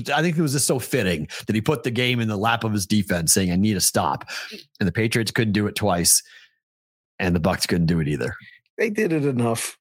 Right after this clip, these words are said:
Speaker 2: You can't win them all. Seven out of ten is seventy percent. That's amazing. That
Speaker 1: It
Speaker 2: is,
Speaker 1: is.
Speaker 2: that is amazing. He's got seven. When he holds up those pictures of his hands with all them rings,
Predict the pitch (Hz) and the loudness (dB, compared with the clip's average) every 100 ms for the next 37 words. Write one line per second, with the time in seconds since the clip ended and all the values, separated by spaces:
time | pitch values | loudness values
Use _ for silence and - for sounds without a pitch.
0 | - 147 202 185 139 131 123 110 110 110 | -10 -4 0 0 0 0 0 0 -2 -4
1 | - - - 208 196 165 147 131 - 143 | -6 -2 0 0 0 0 -2 -2 0 0
2 | 123 - - 151 147 123 117 95 90 - | 0 0 0 0 0 -2 -2 -4 -2 -2
3 | 123 107 - _ _ _ - 156 147 110 | -2 -6 -16 _ _ _ -6 -2 0 2
4 | 110 120 113 104 87 - _ _ _ _ | 2 2 2 0 -2 -8 _ _ _ _
5 | - 139 147 82 85 127 127 131 120 117 | -4 0 2 2 2 0 0 0 2 2
6 | 117 117 131 117 113 117 151 - - 151 | 2 2 2 0 -2 -2 0 2 2 2
7 | 160 - - - 175 165 165 233 226 214 | 0 -2 -8 -4 -2 0 0 0 0 0
8 | 156 - - 240 - 151 139 139 - 190 | -2 -2 0 0 0 0 0 -2 0 2
9 | 185 139 139 160 160 139 160 208 262 | 0 0 0 2 2 0 0 0 -2